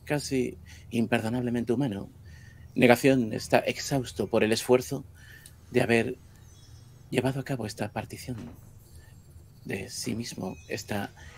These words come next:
nueva iteración. Así que todos sus sistemas están colapsados y está intentando restablecer el orden. Por decirlo de un modo menos abstracto, el esfuerzo ha sido grande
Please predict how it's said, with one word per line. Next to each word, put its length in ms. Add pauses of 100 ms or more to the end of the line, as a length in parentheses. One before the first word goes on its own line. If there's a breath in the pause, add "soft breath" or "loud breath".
(160 loud breath)
nueva 500
iteración. 640 (460 loud breath)
Así 260
que 260 (800)
todos 220
sus 120
sistemas 380
están 380
colapsados 640
y 40
está 400 (640 loud breath)
intentando 640
restablecer 680
el 160
orden. 480 (580 loud breath)
Por 160
decirlo 380
de 140
un 80
modo 520 (1500)
menos 340
abstracto, 400
el 60
esfuerzo 380
ha 20
sido 240
grande 440